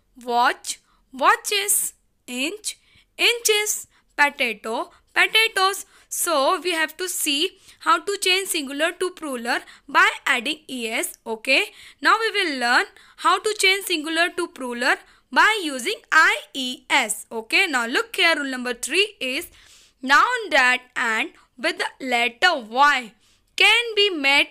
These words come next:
plural by changing Y to I E S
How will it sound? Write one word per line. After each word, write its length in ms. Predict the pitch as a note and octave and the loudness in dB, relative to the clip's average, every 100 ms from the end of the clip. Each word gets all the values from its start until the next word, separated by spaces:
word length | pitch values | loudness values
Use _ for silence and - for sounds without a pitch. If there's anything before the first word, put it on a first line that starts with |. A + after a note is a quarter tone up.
| _ | _
plural 480 | - D#4 F4 G#4+ A#4 E4 | -8 -4 2 2 2 2
by 200 | D#4 D4+ | 2 0
changing 640 | C4 C#4 B3+ C4+ B3+ G#3 | -4 -6 -6 -8 -10 -8
Y 400 | A#3 A3+ B3 G4 _ - - _ _ | -4 -2 -2 -6 _ -20 -20 _ _
to 160 | - B4 - - | 0 0 0 4
I 220 | D#4+ A4+ - - | 4 4 0 -6
E 160 | D4+ - | -8 -8
S 380 | - A3+ C#4 - | -8 -4 -4 -6